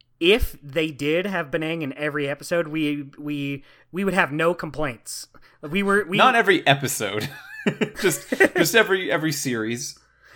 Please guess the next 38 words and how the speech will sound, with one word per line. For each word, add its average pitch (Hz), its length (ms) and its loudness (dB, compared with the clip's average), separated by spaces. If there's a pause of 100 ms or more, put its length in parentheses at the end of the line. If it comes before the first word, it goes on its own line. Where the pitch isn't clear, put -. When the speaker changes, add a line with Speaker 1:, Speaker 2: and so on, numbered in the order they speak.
(160)
Speaker 1:
Oh, 196 140 10
I 185 120 12
thought 190 220 8
you 180 80 0
meant 170 180 4
every 151 320 0
single 147 320 -4
episode 135 480 -4
of 117 260 -10
Telltale. 123 540 -8 (500)
Speaker 2:
No, 196 300 -2
just 208 220 -4
every 208 140 -2
Telltale 185 420 -4
game. 117 500 -6
So, 151 220 0
like, 127 340 0
Speaker 1:
Okay. 180 200 -2
Speaker 2:
somewhere 165 580 0
in 127 400 -6 (600)
all 165 280 0
of 143 120 -4
the 147 100 2
Batman 127 440 2
stuff, 107 440 -6
there, 156 140 0
w-, - 420 -8 (400)
I 151 300 -2 (280)
don't 202 220 0
remember 165 360 0
seeing 139 300 -2
any 117 160 -6
Benang, 98 460 -10 (500)
but 147 140 -10
there 151 100 -4
should 196 200 -2
have 143 140 -8
been. 95 280 -14